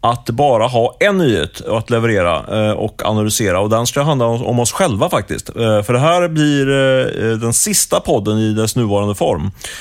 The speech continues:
Eh, nyheten som jag nu ska leverera är att vi gör en storsatsning på en daglig ekonomipodd här nu till hösten med start i september.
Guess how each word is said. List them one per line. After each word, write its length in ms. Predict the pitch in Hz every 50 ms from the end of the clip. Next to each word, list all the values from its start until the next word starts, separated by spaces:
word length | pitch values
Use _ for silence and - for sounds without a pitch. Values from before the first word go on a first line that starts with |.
| - - - -
Eh, 600 | - 120 123 117 117 113 113 110 110 110 110 110 120
nyheten 540 | 139 143 131 120 120 120 127 - 151 160
som 140 | 151 - 139
jag 120 | 139 139 139
nu 180 | 131 123 113
ska 140 | 107 - 127
leverera 460 | 123 123 131 147 151 127 117 135 147
är 200 | 127 135 123 117
att 160 | 110 117 117
vi 340 | 131 120 120 117 117 117 117
gör 300 | 117 120 113 107 104 104
en 220 | 104 107 107 110 107
storsatsning 680 | - - 147 123 104 - - 95 - - - 113 107 107
på 120 | - 110
en 180 | 107 107 95 92
daglig 580 | 151 160 151 113 98 92 92 98 110 113 -
ekonomipodd 800 | - 123 - - - 113 123 156 151 113 - - - 151 151 151
här 100 | 131 120
nu 140 | 113 104 101
till 140 | - 110
hösten 500 | 98 - - - - - - 101 87 87
med 120 | 101 107 107
start 320 | - - 113 107 104 -
i 160 | - - 107
september. 1000 | 104 - - 123 117 - - - - - 185 185 165 127 98 80 73 55 -